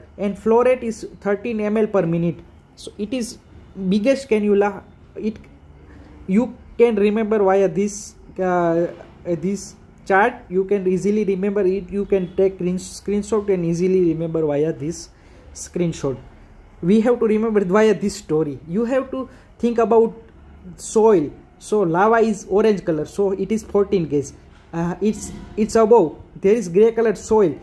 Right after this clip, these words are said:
so you have to remember sixteen gauge. It's above, there is g-, plants, so it is green color, so eighteen gauge. It's above flowers, so it is twenty gauge. It's above,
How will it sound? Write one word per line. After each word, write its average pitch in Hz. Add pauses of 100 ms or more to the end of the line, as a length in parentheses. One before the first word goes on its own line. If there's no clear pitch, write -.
(180)
so -
you 214
have 226
to 226
remember 208
sixteen 202
gauge. 156 (300)
It's 233
above, 233 (120)
there 185
is 226
g-, 170
plants, 202
so -
it 196
is 190
green 202
color, 180
so 202
eighteen 190
gauge. 160 (400)
It's 208
above 240
flowers, 220
so -
it 208
is 233
twenty 214
gauge. 165 (160)
It's 214
above, 233